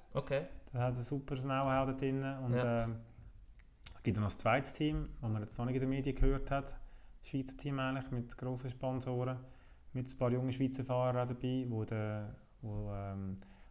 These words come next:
Speaker 2: auf der zweiten Stufe werden fahren.
Speaker 1: Ja.
Speaker 2: Also jetzt sind einige, ähm, Pro, Pro, wie heisst es? <laughs> Ja, die Namen ändern sich immer. Früher
Speaker 1: Ja,
Speaker 2: war es
Speaker 1: ja.
Speaker 2: G S eins und G S zwei.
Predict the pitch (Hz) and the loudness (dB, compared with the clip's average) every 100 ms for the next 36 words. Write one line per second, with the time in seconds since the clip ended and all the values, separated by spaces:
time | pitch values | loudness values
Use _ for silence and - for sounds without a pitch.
0 | - - 117 - 117 113 135 120 139 127 | -14 -8 -8 -2 2 2 2 -2 -2 -2
1 | 135 131 127 131 123 127 131 - - 127 | -2 -2 -2 0 2 2 -2 -8 -10 2
2 | 123 135 - - - 107 - 110 113 113 | 2 2 -4 -12 -6 -6 -4 -4 -2 -2
3 | 107 107 104 101 101 - - - - 104 | 0 0 0 2 10 10 10 4 0 -4
4 | 98 98 98 98 98 - - 123 139 - | -4 -4 -4 -8 -10 -6 0 2 0 -6
5 | - 123 131 131 120 120 95 - - - | -8 -4 -4 -4 -2 0 0 -4 -4 0
6 | - 120 - 139 120 - 113 117 120 113 | -2 -2 -4 -2 -2 2 6 8 8 6
7 | 127 120 123 113 123 120 - 135 123 120 | 4 0 2 4 4 2 4 8 10 10
8 | 117 131 131 123 131 131 131 123 131 123 | 10 10 10 10 8 8 6 6 6 6
9 | - 123 123 | 4 6 6